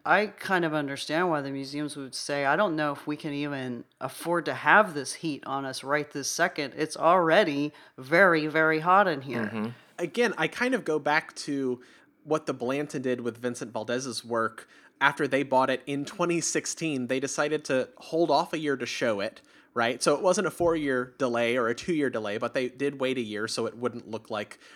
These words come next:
Speaker 3: it was in direct response to Donald Trump's election. But, um, also, Tim Schneider, in a recent ArtNet News article, um, about the Guston postponement, noted that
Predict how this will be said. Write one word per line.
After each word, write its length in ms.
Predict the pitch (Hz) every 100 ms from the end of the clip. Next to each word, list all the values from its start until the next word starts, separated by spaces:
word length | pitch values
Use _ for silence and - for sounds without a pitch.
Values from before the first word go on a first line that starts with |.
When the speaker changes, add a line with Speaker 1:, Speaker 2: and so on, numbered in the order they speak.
| _
Speaker 3:
it 160 | 127 113
was 400 | 110 - - - _ _ _ _ _ _
in 160 | 135 117
direct 500 | 117 110 131 - 117
response 540 | 117 - 113 110 -
to 280 | - 113 107
Donald 380 | 101 104 104 104
Trump's 380 | 113 104 -
election. 640 | - 107 180 - - 92 90 - - - _ 135
But, 320 | 160 147 - -
um, 380 | 139 127 113 113
also, 360 | 156 170 151 123
Tim 320 | - - 202
Schneider, 540 | - - 180 185 156 139
in 180 | 131
a 140 | 123 117
recent 420 | 123 131 127 117 _ _
ArtNet 460 | 143 - 139 123 -
News 480 | 127 131 139 135 -
article, 640 | 120 117 - 110 98 95 - - -
um, 280 | 120 107 101
about 240 | 135 180 -
the 80 |
Guston 480 | 147 143 - 117 110 _
postponement, 760 | - 120 - 123 117 113 104 - - - _ -
noted 600 | 147 131 147 165 147 131
that 240 | 135 -